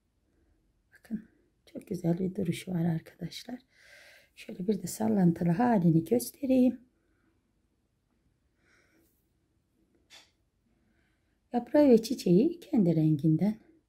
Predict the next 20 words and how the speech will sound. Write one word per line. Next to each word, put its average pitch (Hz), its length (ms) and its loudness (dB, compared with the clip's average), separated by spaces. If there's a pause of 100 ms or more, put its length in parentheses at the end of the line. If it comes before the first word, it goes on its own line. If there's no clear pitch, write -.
(320)
çiçeğin 160 400 0
renginden 156 480 0
yani 156 460 -2 (180)
farklı - 520 -6 (500)
renkli 165 320 -2
yaprak, 170 520 -8
yeşil 165 400 -6
değil. 202 260 -2 (480)
Farklılıklar 180 720 -2
güzeldir 180 480 2
arkadaşlar. 156 680 -6
Şöyle 170 260 -6
hoş - 480 -8
bir 170 60 -10 (180)
de 165 160 -12
duruşu 165 520 -12
var. 185 220 -8 (960)
Evet, - 280 -14
sizler 269 440 4
de 160 100 2